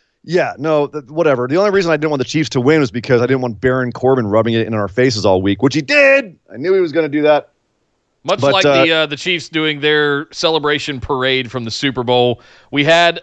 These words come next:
Speaker 2: the Broserweights coming out in a golf cart with their massive, uh, Dusty Classic trophy. Uh, j-,
Speaker 1: The
Speaker 2: just
Speaker 1: Broser,
Speaker 2: celebrating.
Speaker 1: the, was it, was the Brosermobile? The Broserweight?
Speaker 2: Something. Broserweight
Speaker 1: Yeah.
Speaker 2: mobile?
Speaker 1: Something like
Speaker 2: The
Speaker 1: that.
Speaker 2: Bromobile would have been better.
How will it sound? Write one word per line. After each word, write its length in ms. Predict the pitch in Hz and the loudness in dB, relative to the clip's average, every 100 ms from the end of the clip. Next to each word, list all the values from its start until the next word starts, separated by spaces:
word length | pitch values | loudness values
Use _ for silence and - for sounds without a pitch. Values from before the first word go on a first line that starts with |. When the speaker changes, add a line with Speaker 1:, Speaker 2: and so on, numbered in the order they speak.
| 151 | -6
Speaker 2:
the 80 | 147 | -4
Broserweights 760 | 160 165 151 143 127 123 127 | 0 0 0 -4 -4 -4 -4
coming 200 | - 139 | -6 -2
out 160 | 139 139 | 0 0
in 120 | 127 | 0
a 40 | 127 | -2
golf 320 | 160 185 180 | 2 2 2
cart 280 | 180 170 147 | -2 -2 -4
with 100 | 143 | -4
their 160 | 139 | -2
massive, 540 | 143 175 170 170 151 - _ _ _ - | 0 -2 0 -2 -4 -10 _ _ _ -4
uh, 200 | 131 120 | -2 0
Dusty 320 | 160 160 147 | 0 0 -4
Classic 400 | 143 143 120 135 | -2 -2 -2 -6
trophy. 540 | - 165 165 156 127 _ _ _ _ _ - - _ _ _ _ _ _ _ _ _ _ _ | 0 2 2 -4 -6 _ _ _ _ _ -20 -20 _ _ _ _ _ _ _ _ _ _ _
Uh, 240 | 113 113 107 117 | -14 -14 -14 -16
j-, 140 | 123 | -8
Speaker 1:
The 60 | 175 | -2
Speaker 2:
just 60 | 160 | 2
Speaker 1:
Broser, 100 | 180 | 4
Speaker 2:
celebrating. 400 | 151 131 120 110 | 4 2 0 0
Speaker 1:
the, 20 | |
was 120 | 185 185 | 0 0
it, 80 | 170 | 0
was 140 | 190 | 0
the 100 | 147 | 0
Brosermobile? 880 | 123 151 165 170 175 175 180 185 151 - | 2 2 2 0 0 2 0 0 -6 -10
The 60 | |
Broserweight? 440 | 98 143 135 147 147 | -4 -2 0 0 0
Speaker 2:
Something. 440 | 120 104 95 95 _ - | 0 -8 -12 -14 _ -4
Broserweight 420 | 143 143 139 131 | -4 -4 0 2
Speaker 1:
Yeah. 200 | 120 110 | 2 0
Speaker 2:
mobile? 300 | 147 147 147 _ - - _ _ | -2 -8 -12 _ -20 -20 _ _
Speaker 1:
Something 180 | 147 113 | -8 -4
like 140 | 143 | 2
Speaker 2:
The 80 | 175 | 4
Speaker 1:
that. 60 | |
Speaker 2:
Bromobile 420 | 233 202 160 147 131 | 4 2 0 0 -2
would 100 | 120 | -4
have 40 | |
been 140 | 123 | -6
better. 340 | 117 117 101 | -4 -4 -6